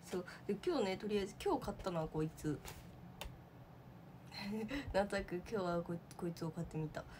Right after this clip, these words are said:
当たらない。え、ね、それな。え、ね、歌唱力はね、そう、あのね、本当にタイミングが悪かったですね。あの、この弱気の発言をしたいわけじゃないですよ。だけど、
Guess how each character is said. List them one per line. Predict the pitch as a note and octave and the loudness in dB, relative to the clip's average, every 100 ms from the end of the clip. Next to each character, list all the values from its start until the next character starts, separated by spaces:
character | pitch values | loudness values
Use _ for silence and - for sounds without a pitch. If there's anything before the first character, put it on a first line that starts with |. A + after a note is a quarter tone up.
| - - | -12 0
当 | G3+ | 2
た | G#3+ D4 | 6 8
ら | D#4 | 8
な | D#4+ D#4 | 8 6
い。 | - | 2
え、 | |
ね、 | B3+ - - C#4 | -6 -8 -6 -4
そ | - | -2
れ | C#4+ | -2
な。 | D4+ E4 - - A#3 | 0 -2 -8 -6 2
え、 | |
ね、 | B3 | 4
歌 | B3 G#3+ | 4 2
唱 | D4 C#4+ | 2 4
力 | A#3 F#3+ | 4 2
は | F3+ | 2
ね、 | F3+ | 0
そ | F#3 F3+ | -2 0
う、 | E3+ F3+ | 2 2
あ | |
の | F3+ F3 | 0 0
ね、 | F3 E3+ - F3 - | 0 0 -2 -2 2
本 | F#4 | 2
当 | - | 2
に | G4+ | 2
タ | F#4+ | 4
イ | F#4+ | 6
ミ | G4 | 6
ン | |
グ | F#4+ | 6
が | F#4+ | 6
悪 | F#4 F#4 | 8 6
か | D#4+ | 4
っ | |
た | - | 0
で | E3+ | -2
す | - | -2
ね。 | F3 E3+ - - - | 0 0 -2 -2 6
あ | F#3 | 6
の、 | |
こ | F#3 G#3+ | 8 6
の | G3 | 8
弱 | F#3+ B3 | 10 10
気 | G#4 | 10
の | C5 | 8
発 | A#4+ A#4+ | 10 10
言 | A#4+ A#4+ | 10 10
を | |
し | A4+ | 10
た | C5 | 8
い | |
わ | E4+ | 8
け | F3+ | 8
じ | D#3+ | 6
ゃ | |
な | G3+ | 8
い | C#4+ | 8
で | |
す | A#3+ | 6
よ。 | D3+ - - | 2 2 4
だ | B3 D#4+ | 6 8
け | C4 | 8
ど、 | A3+ A#3+ G3 | 12 12 12